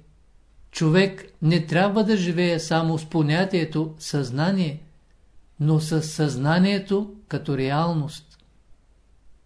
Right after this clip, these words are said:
Когато живее с понятието съзнание, човек е в тъмна стая, с незапалена свещ и кибрит в ръка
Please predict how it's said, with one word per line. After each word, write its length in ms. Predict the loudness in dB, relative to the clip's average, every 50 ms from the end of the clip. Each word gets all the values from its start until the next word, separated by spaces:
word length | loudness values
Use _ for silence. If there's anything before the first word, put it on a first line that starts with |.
| _ _ _ _ _ _ _ -20 -20 _ _ _ -4
Когато 440 | -4 -4 -2 0 -2 -2 -2 -2
живее 600 | -4 -2 -2 -2 0 0 2 2 2 0 -2 -4 -10
с 100 | -16 -16
понятието 680 | -6 -4 -2 0 0 0 0 0 0 -2 -2 -2 -4
съзнание, 880 | -6 -4 -4 -4 -4 -4 -4 -2 0 0 2 2 2 2 0 -4 -6 -10 _ _ _ _ _ _ _ _ -20 _ _ _ _
човек 500 | -6 -2 0 2 2 2 2 0 -4 -14 -18 -6 0
е 100 | 0 0
в 160 | 0 0 -6
тъмна 420 | 0 2 6 8 8 8 8 6 2
стая, 400 | 0 0 0 0 0 -2 -6 -10 -16 -20 -20 -20 -20 -20 -20 _ _ -20 -20
с 160 | -20 -10 -2
незапалена 800 | 0 0 0 2 -2 -4 0 2 2 4 4 4 2 2 0 -2
свещ 580 | -2 -4 -2 0 0 0 0 -4 -8 -16 -20 -20 _ _ _ _ _ -6
и 160 | -6 -6 -6 -4
кибрит 400 | -6 -6 -4 0 0 0 0 0
в 80 | -2
ръка 400 | -2 -2 -2 -2 -4 -6 -6 -6